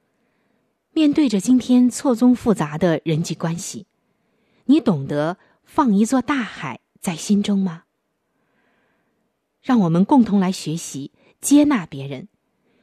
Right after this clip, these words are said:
不因自负或者自卑而将别人的语言、建议先入为主的全然排斥掉。上帝告诉我们凡事包容，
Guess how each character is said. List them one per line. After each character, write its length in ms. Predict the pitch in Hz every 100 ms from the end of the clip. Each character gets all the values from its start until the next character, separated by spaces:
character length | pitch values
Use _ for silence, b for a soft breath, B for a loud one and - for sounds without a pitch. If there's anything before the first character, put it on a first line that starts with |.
| _
不 140 | - 277
因 180 | 277 277
自 300 | - 262 208
负 380 | - 262 185 -
或 160 | - 226
者 100 | 135
自 240 | - 226
卑 320 | - 220 233 - _ _ _
而 140 | - 160
将 260 | 220 220
别 200 | 220 196
人 140 | 262 220
的 120 | 254
语 160 | - 143
言、 360 | 135 131 165 - _
建 300 | - 330 247
议 240 | 160 139 - b b
先 280 | - 320 320
入 180 | 262 156
为 180 | 170
主 220 | 220 151 123
的 220 | 139 135 _ -
全 240 | - 180
然 180 | 190 175
排 240 | - 139
斥 180 | - -
掉。 220 | 160 127 _ _ _ _ _ _ _ _ _ _ _ _ _ _ _ -
上 200 | 294 262
帝 120 | 269
告 180 | 311 262
诉 220 | - 175
我 80 | 143
们 280 | 143 139 160
凡 280 | - 147 180
事 160 | -
包 280 | 165 185 185
容， 200 | 156